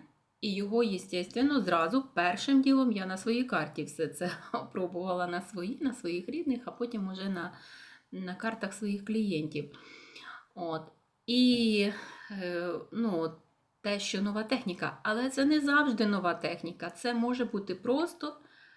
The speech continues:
виникло ще якесь питання. Виникає в мене по своїй карті якесь питання, да? Я заново туди дивлюся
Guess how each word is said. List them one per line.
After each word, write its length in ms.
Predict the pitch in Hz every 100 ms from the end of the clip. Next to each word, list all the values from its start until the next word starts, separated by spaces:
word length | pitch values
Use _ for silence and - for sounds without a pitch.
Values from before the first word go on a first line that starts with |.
| _ _ _
виникло 600 | - 202 285 349 349 214
ще 180 | 202 220
якесь 360 | 240 233 196 196
питання. 600 | 185 - 160 165 175 -
Виникає 560 | 185 190 190 190 349 403
в 40 |
мене 220 | 254 196 180
по 140 | 190
своїй 300 | - 190 175
карті 360 | - 165 - 165
якесь 280 | 165 160
питання, 580 | - 156 - 156 151 156
да? 280 | 156 285 339 - - - _ -
Я 520 | 185 214 220 190 -
заново 480 | 180 196 220 190 175
туди 280 | 170 170 175
дивлюся 640 | 170 175 214 359 349 349